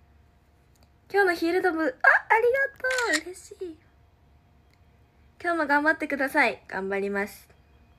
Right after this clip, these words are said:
今日夜は、夜公演。<laughs> 夜は夜公演、かわいい。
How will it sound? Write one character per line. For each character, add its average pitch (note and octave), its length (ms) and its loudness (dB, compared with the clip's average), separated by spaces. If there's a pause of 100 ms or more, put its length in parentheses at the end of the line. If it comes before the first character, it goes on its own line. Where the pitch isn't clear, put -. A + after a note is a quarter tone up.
(1700)
今 E4 160 2
日 D4 80 2
夜 D#4 240 2
は、 C#4 260 4 (560)
夜 C4 200 -2
公 E4 260 6
演。 A#3 200 4 (360)
<laughs> E4+ 360 -2
夜 D4+ 260 4
は B3 100 4
夜 A#3 260 -2
公 A#3+ 180 -8
演、 G3 140 -8
か G3 160 -8
わ G3 120 -8
い G#3 80 -4
い。 G3 140 -8